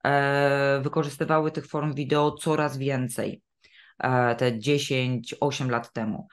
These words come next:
Ale jeśli chodzi o małe biznesy, to faktycznie kilka ostatnich lat to już są lata wideo.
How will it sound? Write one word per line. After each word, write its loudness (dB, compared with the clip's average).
Ale 4
jeśli -2
chodzi 0
o 0
małe -2
biznesy, -4
to 2
faktycznie -6
kilka -4
ostatnich -4
lat 0
to 0
już -2
są -4
lata -6
wideo. -4